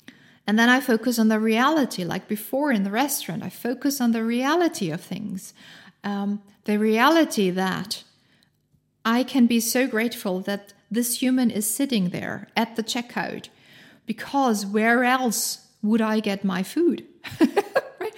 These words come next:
Where else would I get my food? <laughs> I don't grow everything I need myself, so I depend on the supermarket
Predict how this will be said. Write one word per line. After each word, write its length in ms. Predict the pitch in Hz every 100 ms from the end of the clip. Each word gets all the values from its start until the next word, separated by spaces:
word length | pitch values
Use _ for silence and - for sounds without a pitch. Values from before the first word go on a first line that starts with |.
| - -
Where 260 | 508 508
else 240 | 508 523 -
would 120 | 453
I 100 | -
get 220 | 403 440
my 180 | 392 403 392
food? 640 | 427 466 440 370 220 - - - - - - -
<laughs> 640 | 254 - 285 330 - 349 - _ _ _ - - - - _ - - -
I 120 | 262
don't 280 | 320 339 359
grow 380 | - 233 240 247
everything 480 | 247 254 277 262 262
I 120 | 262
need 300 | 262 269 269
myself, 600 | 247 262 269 262 453 - - -
so 260 | - - 311
I 140 | 254 277
depend 840 | 277 269 - - - 330 320 262 -
on 380 | - 269 285 277
the 100 | 269
supermarket 1040 | - 285 277 277 254 220 220 233 185 180